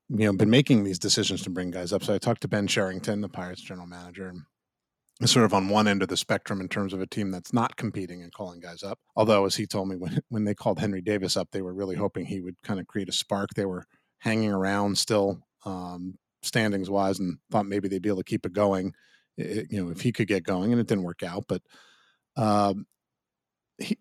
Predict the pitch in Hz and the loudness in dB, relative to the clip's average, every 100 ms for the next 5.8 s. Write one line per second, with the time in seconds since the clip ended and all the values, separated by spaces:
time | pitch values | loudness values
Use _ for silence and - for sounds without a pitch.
0 | - 143 160 156 127 151 - 131 139 123 | -4 6 8 8 6 2 4 8 8 6
1 | - 202 - 127 107 107 - 110 - 120 | 4 4 6 6 6 4 2 0 4 6
2 | 123 - 101 - - 104 _ _ - 107 | 6 6 4 0 0 -4 _ _ -8 -4
3 | 101 101 127 143 147 _ _ - 104 107 | -2 0 2 0 -2 _ _ -12 0 4
4 | 104 101 101 98 _ _ 165 120 107 107 | 4 4 2 -2 _ _ -2 0 2 2
5 | 107 101 98 - 98 117 - 110 | 2 2 0 -2 -8 -10 -10 -12